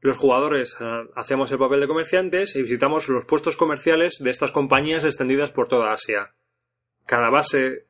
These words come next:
de una de estas compañías ofrece un producto distinto, que está disponible para todos los comerciantes, todos los jugadores que las visitemos.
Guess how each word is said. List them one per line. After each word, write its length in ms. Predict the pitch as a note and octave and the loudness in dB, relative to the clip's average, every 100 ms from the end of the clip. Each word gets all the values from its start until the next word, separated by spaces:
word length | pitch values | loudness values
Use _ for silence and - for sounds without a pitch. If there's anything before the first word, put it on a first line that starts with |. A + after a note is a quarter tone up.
| - | -2
de 80 | C3 | 0
una 120 | C#3 | 2
de 60 | C#3 | 2
estas 200 | D3 C#3 | 0 0
compañías 580 | D#3 D#3 F3 E3+ A#2+ | 2 2 2 0 0
ofrece 260 | A#2+ B2+ C#3 | -2 -4 -4
un 80 | D3 | 0
producto 320 | C#3+ C#3+ D#3+ | 0 2 2
distinto, 680 | C3+ - D#3+ D#3 A#2 G#2 _ _ _ _ _ _ | 2 0 -2 -2 -4 -6 _ _ _ _ _ _
que 100 | A2 | -6
está 140 | - | 2
disponible 600 | C3+ C#3 C#3 C#3 D3+ D#3+ | 2 2 2 2 2 2
para 320 | E3 C3 A#2+ - | 2 0 0 0
todos 260 | B2+ B2+ | 2 2
los 120 | B2+ | 0
comerciantes, 640 | - A#2+ B2 C#3 C#3+ D3 _ | -2 -4 0 0 0 -4 _
todos 240 | C3 B2+ | 0 2
los 120 | B2+ B2 | 2 2
jugadores 400 | C#3 C3+ C#3+ D3+ | 2 4 0 -2
que 100 | C#3+ | -2
las 140 | B2 | -2
visitemos. 720 | A#2+ A#2+ C3 A#2 G2+ - | -2 0 0 0 -4 -10